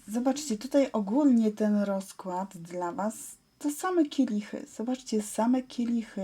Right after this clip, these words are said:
Ym, myślę, że tutaj chodzi o relacje w tym tygodniu.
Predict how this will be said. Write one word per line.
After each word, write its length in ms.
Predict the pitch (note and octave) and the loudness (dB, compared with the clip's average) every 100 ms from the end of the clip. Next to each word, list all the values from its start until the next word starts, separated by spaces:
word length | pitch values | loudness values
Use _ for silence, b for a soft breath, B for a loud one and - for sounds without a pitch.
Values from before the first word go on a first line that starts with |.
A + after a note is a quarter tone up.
| F#3+ - | -6 -4
Ym, 460 | G#3 G#3 G#3 G#3 G#3 _ _ - _ - _ _ _ _ _ - - _ _ _ _ _ _ - B B B B B B B | -2 0 0 0 -4 _ _ -20 _ -20 _ _ _ _ _ -20 -20 _ _ _ _ _ _ -12 B B B B B B B
myślę, 220 | A#3+ D#4 | 0 4
że 120 | C4+ B3 | 2 2
tutaj 220 | B3+ A#3+ | 2 2
chodzi 280 | A#3 G#3+ A3+ | 0 0 2
o 80 | |
relacje 600 | G#3+ G#3 G#3 A3+ A#3 G#3+ | 4 6 6 4 2 -2
w 60 | G#3 | -2
tym 160 | F#3 F3 | -4 -6
tygodniu. 920 | - - F#3 F#3 F#3+ F#3 F3+ F#3+ | -8 -4 -4 -4 -8 -6 -6 -6